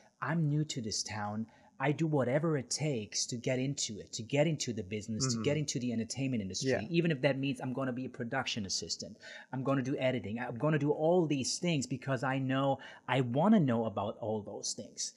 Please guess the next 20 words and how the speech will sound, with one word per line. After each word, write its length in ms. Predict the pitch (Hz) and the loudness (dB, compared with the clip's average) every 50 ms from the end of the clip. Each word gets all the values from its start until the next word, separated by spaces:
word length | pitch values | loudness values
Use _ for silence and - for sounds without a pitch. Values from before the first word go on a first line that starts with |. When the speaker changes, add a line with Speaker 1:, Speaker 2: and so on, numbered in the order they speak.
| _ _ - | _ _ 0
Speaker 1:
And 100 | 135 127 | 4 6
Speaker 2:
Yeah. 120 | 156 170 | 6 6
Speaker 1:
then 80 | 165 - | 6 4
eventually 580 | 160 135 117 165 190 214 220 - - 160 156 143 | -2 0 2 4 6 6 6 4 4 2 4 4
at 100 | 127 - | 4 4
some 280 | - - 180 180 180 | 4 4 4 2 0
point, 260 | - - 139 127 123 - | 0 0 -2 -2 -2 -2
I'm 180 | 131 147 160 160 | -2 -2 0 0
becoming 420 | 165 156 - - 165 156 156 147 | 0 0 -2 -2 -2 0 0 0
my 160 | 143 135 139 - | 0 0 0 -2
own 240 | 151 143 160 170 151 | -2 -2 -2 -2 -4
filmmaker, 720 | - - 151 143 135 131 127 127 123 127 131 127 123 117 | -2 0 0 2 2 2 2 2 2 2 4 2 4 4
director, 460 | 113 131 117 113 110 104 - - 117 | 2 2 4 4 2 2 2 0 -2
and 160 | 117 107 117 113 | 0 0 0 0
do 100 | 120 120 | 0 0
my 140 | 123 123 | 0 0
own 240 | 127 113 123 123 120 | 0 0 0 -2 -2
projects 560 | 120 - - 131 127 127 123 - 127 113 - | -4 -6 -2 0 0 0 -2 -4 -6 -6 -4
as 180 | 123 110 98 - | -4 -4 -4 -4
well. 460 | 98 98 123 120 101 78 - - - | -2 0 0 0 0 -4 -6 -10 -16